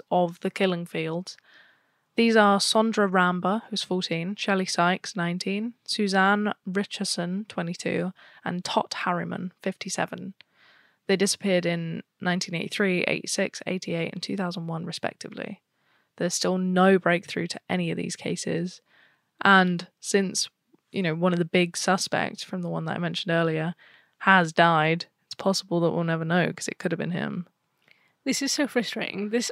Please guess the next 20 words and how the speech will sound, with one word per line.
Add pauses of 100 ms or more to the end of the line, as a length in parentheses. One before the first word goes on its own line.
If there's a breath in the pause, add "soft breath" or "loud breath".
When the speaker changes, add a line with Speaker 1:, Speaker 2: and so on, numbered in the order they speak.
Speaker 2:
always
makes
me
wanna
become
a
detective. (200)
Speaker 1:
I
know. (2000)
The
Speaker 2:
Maybe
I'll
Speaker 1:
Killing
Speaker 2:
go
back
to
uni.
<laughs>
Speaker 1:
<laughs>
Yeah.